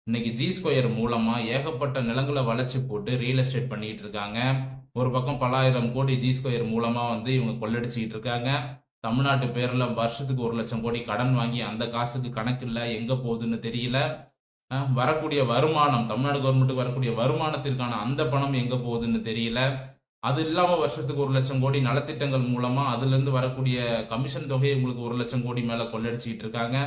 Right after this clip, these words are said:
இப்படி ரவுடிசம் செய்தல், கொள்ளையடித்தல், அடுத்தவங்க சொத்தை அடிச்சு புடுங்கிறது,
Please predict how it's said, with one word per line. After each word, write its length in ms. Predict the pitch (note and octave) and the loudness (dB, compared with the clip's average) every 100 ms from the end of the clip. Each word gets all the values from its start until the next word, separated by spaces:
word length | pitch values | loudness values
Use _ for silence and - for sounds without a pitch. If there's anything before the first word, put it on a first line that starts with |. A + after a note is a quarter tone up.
| C3+ - - _ _ D#3 | -4 -10 -18 _ _ -8
இப்படி 440 | D3 F#3+ C#3 A2 A#2+ D#3+ E3+ | -4 -2 0 0 -2 -2 -2
ரவுடிசம் 520 | B2 A2+ C#3 C#3 C#3+ | -2 -2 -2 -2 -2
செய்தல், 640 | C3 A#2+ G#2+ A#2 B2 C3+ - | 0 0 0 0 0 -2 -2
கொள்ளையடித்தல், 840 | A#2 C3+ C#3+ C3 A2+ A2 A2+ B2+ | -2 0 2 2 0 -2 -2 0
அடுத்தவங்க 380 | A2+ C3 D3 C#3+ | 0 -2 -2 -2
சொத்தை 320 | C3 B2 A#2+ | -2 -2 0
அடிச்சு 300 | G#2+ B2+ C#3 | -2 -2 -2
புடுங்கிறது, 580 | B2+ A2 G#2+ G#2 G2 B2 | -2 -2 -4 -4 -2 0